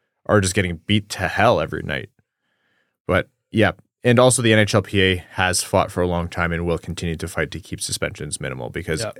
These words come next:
Speaker 1: a suspension means less pay, and less pay is what the players' union is there to fight against.
Speaker 2: Yep.
Speaker 1: Plain and simple.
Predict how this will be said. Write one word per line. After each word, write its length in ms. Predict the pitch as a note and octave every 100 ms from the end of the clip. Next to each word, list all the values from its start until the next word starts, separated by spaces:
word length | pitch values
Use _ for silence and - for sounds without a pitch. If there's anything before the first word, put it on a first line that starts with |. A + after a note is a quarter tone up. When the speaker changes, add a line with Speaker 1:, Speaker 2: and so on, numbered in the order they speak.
| -
Speaker 1:
a 200 | F2 E2
suspension 520 | - - A#2 G#2+ A2
means 260 | G#2 G2
less 220 | F2 F2+ -
pay, 340 | - A2 B2
and 140 | G2
less 160 | F#2 F#2+
pay 260 | - F#2+ F#2+
is 240 | E2+ - _ _ _ _ _ _
what 260 | - G2 B2
the 300 | E2 A2 A2+
players' 340 | A2+ A2 A#2+ G#2+
union 340 | A2+ A#2+ A#2
is 100 | G#2
there 160 | G2+ A2
to 80 |
fight 200 | G#2+ A#2
against. 500 | B2 B2+ - - - _
Speaker 2:
Yep. 160 | B2+ A#2+ _ _ _ _ _
Speaker 1:
Plain 120 | - F#2+
and 100 | F#2
simple. 300 | E2+ C#2+